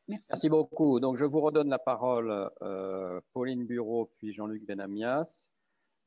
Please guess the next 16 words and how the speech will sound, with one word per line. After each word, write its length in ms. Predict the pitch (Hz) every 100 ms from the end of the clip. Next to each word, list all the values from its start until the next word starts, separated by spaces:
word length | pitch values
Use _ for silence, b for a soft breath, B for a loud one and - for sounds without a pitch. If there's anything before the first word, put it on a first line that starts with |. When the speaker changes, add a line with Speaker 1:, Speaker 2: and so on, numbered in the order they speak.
| -
Speaker 2:
euh, 680 | 107 104 104 98 95 92 92
si 200 | _ -
d'autres, 420 | 95 110 110 - -
et 140 | 110
puis 340 | 110 _ 113 117
Adam 320 | 107 110 107
Forêt, 580 | - 95 107 127 147 165 _ _ _ _ _ -
en 60 |
demandant 320 | 113 113 117
d'être 220 | 107 101 _
très 160 | 110
court. 260 | - 135 135
Si 160 | -
d'autres 220 | 110 131 113
veulent 140 | 110
intervenir, 600 | 107 107 107 113 131 139